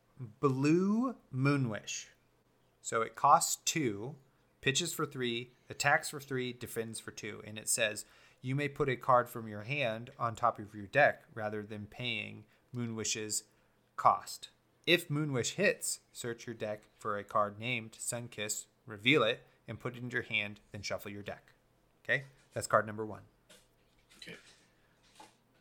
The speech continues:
Speaker 1: Card number two is Achilles Accelerator.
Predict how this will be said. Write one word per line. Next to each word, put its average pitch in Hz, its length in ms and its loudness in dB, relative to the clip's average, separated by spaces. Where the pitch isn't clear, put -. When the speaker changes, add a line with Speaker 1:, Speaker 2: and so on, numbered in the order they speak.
Speaker 1:
Card 123 300 8
number 101 260 -8
two 202 580 6
is 131 520 4
Achilles 165 960 -4
Accelerator. 107 1300 -2